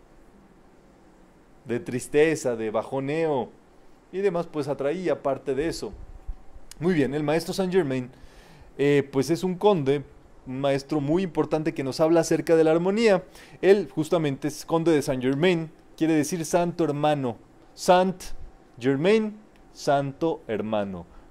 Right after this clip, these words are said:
Conde quiere decir de la comunidad, del condado, de la comuna, pues. Y ahí, ¿verdad? Ven una fotito más cerca de él. Es, bueno, es una, una pintura, ¿verdad? Dice el maestro Saint Germain,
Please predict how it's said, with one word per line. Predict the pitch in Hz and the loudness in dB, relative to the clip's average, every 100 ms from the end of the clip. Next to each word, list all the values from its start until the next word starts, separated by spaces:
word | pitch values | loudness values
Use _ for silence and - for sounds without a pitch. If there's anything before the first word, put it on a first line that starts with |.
| - | 0
Conde | 185 202 170 131 127 127 - | 6 8 6 2 0 -2 -2
quiere | 156 156 | 0 2
decir | 143 127 170 185 175 - - - | 2 2 -2 -4 -6 -20 -20 -16
de | 113 117 | -6 0
la | 113 107 | 0 0
comunidad, | 117 110 110 110 107 113 113 - - - - - 113 | -4 -6 -6 -8 -2 0 0 -6 -20 -20 -20 -14 -2
del | 113 101 | -2 -2
condado, | 113 110 110 123 101 104 87 - _ _ _ _ _ | -6 -4 2 4 4 0 -8 -18 _ _ _ _ _
de | - 110 | -6 0
la | 110 104 | 0 0
comuna, | 113 139 160 123 104 | -2 2 2 2 0
pues. | 123 117 - - - - - - - | 2 0 0 -14 -20 -20 -20 -20 -6
Y | 156 | 2
ahí, | 165 202 | 4 6
¿verdad? | 139 131 156 139 - | 4 4 2 -2 -4
Ven | 117 | -6
una | 117 120 107 | -4 -4 -4
fotito | 107 - 110 113 98 - - - | -6 -8 -6 -6 -6 -14 -20 -8
más | 110 117 | -4 0
cerca | 139 131 165 | -2 2 4
de | 196 175 | 6 6
él. | 156 - - - - _ - | 2 -6 -20 -20 -20 _ -8
Es, | 110 101 - | -6 -6 -6
bueno, | 113 101 104 | -4 -4 -6
es | 117 - | -10 -8
una, | 135 120 107 98 - - - - 123 | -4 -2 -2 -6 -10 -20 -20 -20 -8
una | 123 | -8
pintura, | 120 104 92 98 92 | -6 -10 -6 -6 -4
¿verdad? | 98 110 165 - - - - - | -4 0 0 -2 -16 -18 -16 -4
Dice | 175 196 - | 0 4 10
el | 196 | 10
maestro | 160 151 156 | 8 0 0
Saint | 180 165 | -2 0
Germain, | 185 214 170 | 4 4 2